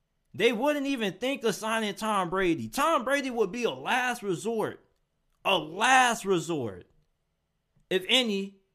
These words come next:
maybe you have a young quarterback who ain't ready to be developed,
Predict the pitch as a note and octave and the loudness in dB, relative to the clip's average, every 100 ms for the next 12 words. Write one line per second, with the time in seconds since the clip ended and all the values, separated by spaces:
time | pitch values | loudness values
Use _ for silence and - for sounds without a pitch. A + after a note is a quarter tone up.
0 | _ _ - D#3+ A#3 A#3 A3+ A3+ A3+ G3+ | _ _ -4 2 2 2 -2 0 0 0
1 | G#3 A3+ A3 A3+ A3+ G#3+ G3+ F#3+ G3+ A3 | -2 -2 -2 0 2 2 0 0 -2 -2
2 | F3+ G3+ G#3 F#3+ F3 G3+ F#3 E3+ G#3 G#3 | -2 -4 -2 -4 -4 -6 -6 -2 -2 0
3 | G#3 - | -4 -6